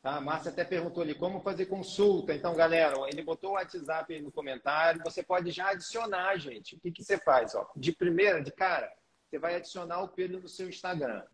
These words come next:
Você adicionou ele no seu Instagram, você já consegue mandar uma mensagem pra ele. Então, se você não conseguir anotar o WhatsApp,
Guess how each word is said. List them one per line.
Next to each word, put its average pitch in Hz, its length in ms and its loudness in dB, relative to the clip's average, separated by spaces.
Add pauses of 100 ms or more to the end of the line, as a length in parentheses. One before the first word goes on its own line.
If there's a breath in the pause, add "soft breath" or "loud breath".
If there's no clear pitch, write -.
(240)
Você - 100 -2
adicionou 196 560 0
ele 180 180 2
no 175 80 -8
seu - 280 -6
Instagram, 160 440 -2
você 139 220 -6
já 160 100 -4
consegue 165 400 -8
mandar 175 240 2
uma 165 80 2
mensagem 165 480 -4
pra 214 220 2
ele. 139 340 0 (160)
Então, 165 140 -6
se 165 120 -4
você 190 220 -4
não - 120 -4
conseguir 165 340 -4
anotar 147 360 2
o 135 40 0
WhatsApp, 131 800 0